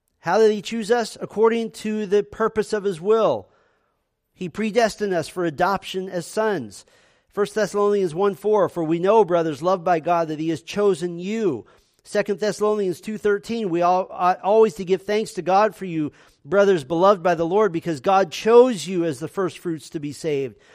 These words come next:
In Second Timothy two ten, "Therefore I endure, I endure everything for the sake of the elect, that they may obtain the salvation that is in Christ."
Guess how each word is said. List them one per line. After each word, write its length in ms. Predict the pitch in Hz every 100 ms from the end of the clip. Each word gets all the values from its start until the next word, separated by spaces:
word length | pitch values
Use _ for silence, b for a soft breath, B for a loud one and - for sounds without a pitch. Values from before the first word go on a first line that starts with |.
| b -
In 40 |
Second 280 | 170 220 202
Timothy 240 | 208 214 208
two 240 | - 220
ten, 320 | - 226 226
"Therefore 420 | 190 208 - 208
I 120 | 196 190
endure, 460 | 165 196 214 185 -
I 100 | 190
endure 320 | 185 190 202
everything 460 | 196 254 185 190
for 80 | 156
the 60 | 156
sake 280 | - 202 190
of 80 |
the 100 | 170
elect, 400 | 175 175 220 - b b b -
that 140 | 170
they 180 | 220 220
may 180 | 220 202
obtain 360 | 175 214 247
the 80 | 226
salvation 640 | - 208 185 202 214 202
that 160 | 185 180
is 160 | 151
in 120 | 180 180
Christ." 580 | - 208 220 139 -